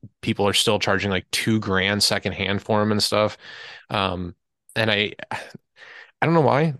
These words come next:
I'm personally apprehensive about buying Holosun stuff, which is dumb. I mean, like, I, I carry a four oh seven K on my forty-three X. So, like, the optic's been great, but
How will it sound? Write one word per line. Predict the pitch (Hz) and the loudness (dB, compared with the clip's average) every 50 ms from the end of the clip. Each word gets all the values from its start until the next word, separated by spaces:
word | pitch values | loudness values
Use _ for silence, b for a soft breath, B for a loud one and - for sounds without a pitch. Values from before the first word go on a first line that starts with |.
| - 110 - | -4 -4 -2
I'm | - 110 120 147 151 131 | 0 0 0 0 -2 -2
personally | - - 135 135 - - 170 180 180 180 160 - - _ - | -2 0 0 2 2 4 4 4 4 2 2 -2 -8 _ -2
apprehensive | 117 117 - 120 107 117 113 120 - - 120 117 | -2 0 2 2 2 2 2 0 0 0 0 2
about | 117 107 101 | 2 2 2
buying | 110 107 110 110 98 | 2 2 2 0 0
Holosun | 98 98 101 107 113 - - 120 127 | 0 2 2 2 2 2 2 2 2
stuff, | 120 - - 123 131 131 - - _ _ _ _ - | 0 0 2 2 0 0 -2 -8 _ _ _ _ 0
which | 131 127 117 | 2 2 4
is | 120 101 | 2 2
dumb. | - 110 107 | 2 0 2
I | 123 | 2
mean, | 127 120 110 | 4 4 4
like, | 117 113 113 98 | 4 2 0 0
I, | - | -2
I | 120 | -2
carry | - - 156 151 | 0 2 4 4
a | 123 | 4
four | - - 120 120 | 4 4 4 6
oh | 117 | 6
seven | - 113 104 104 101 | 4 2 2 0 0
K | - - 113 110 104 | 0 2 2 2 2
on | 98 95 | 2 0
my | 95 92 95 - - | 0 -2 -2 -4 -6
forty-three | - - 107 101 95 - - 101 98 | -2 0 0 0 0 0 0 0 0
X. | 98 92 - - - - - _ b b b b b b | 0 0 -2 -2 -4 -4 -4 _ b b b b b b
So, | - - 110 | -2 0 2
like, | 107 101 - | 2 2 2
the | 110 110 | 2 2
optic's | 123 131 - 101 - - | 2 2 0 -2 -4 -4
been | - 98 92 | -4 -4 0
great, | 92 98 101 90 90 - | 2 2 2 2 0 0
but | - 95 95 | -2 -2 -2